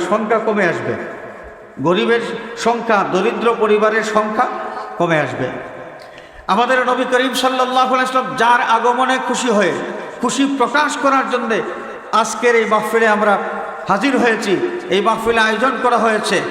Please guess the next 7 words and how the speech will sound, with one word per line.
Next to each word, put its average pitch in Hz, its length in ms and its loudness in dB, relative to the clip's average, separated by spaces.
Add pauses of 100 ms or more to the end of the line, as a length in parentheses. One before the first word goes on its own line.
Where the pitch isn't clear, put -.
(920)
সেই 277 320 0
নবী 254 280 2
কেমন 247 400 0
ছিলেন? 262 400 0 (2000)
সব 277 460 2
সময় 247 360 2
মানুষের 226 560 0